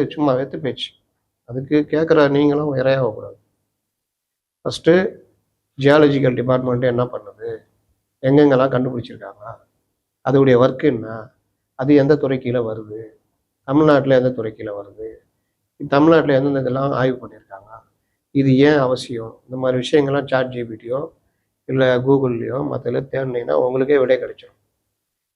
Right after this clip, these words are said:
கீழடியில என்னென்ன நடந்ததுன்னு தேடினீங்கனால வரலாற்றை மறைத்தார்கள்ல, இவங்க தான் காப்பாத்துன மாதிரி. இப்போ பதினஞ்சுல இருந்து இருபத்தொன்னு வரைக்கும் இவங்களா இருந்தாங்க,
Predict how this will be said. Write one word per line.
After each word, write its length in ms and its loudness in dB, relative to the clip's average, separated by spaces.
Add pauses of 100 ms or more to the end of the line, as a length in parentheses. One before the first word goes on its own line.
கீழடியில 480 6
என்னென்ன 260 2
நடந்ததுன்னு 580 -2
தேடினீங்கனால 500 -6 (840)
வரலாற்றை 500 2
மறைத்தார்கள்ல, 720 2 (1300)
இவங்க 240 4
தான் 180 2
காப்பாத்துன 420 2
மாதிரி. 160 -2 (680)
இப்போ 40 2 (200)
பதினஞ்சுல 360 4
இருந்து 180 2
இருபத்தொன்னு 320 4
வரைக்கும் 240 0
இவங்களா 220 0
இருந்தாங்க, 320 -6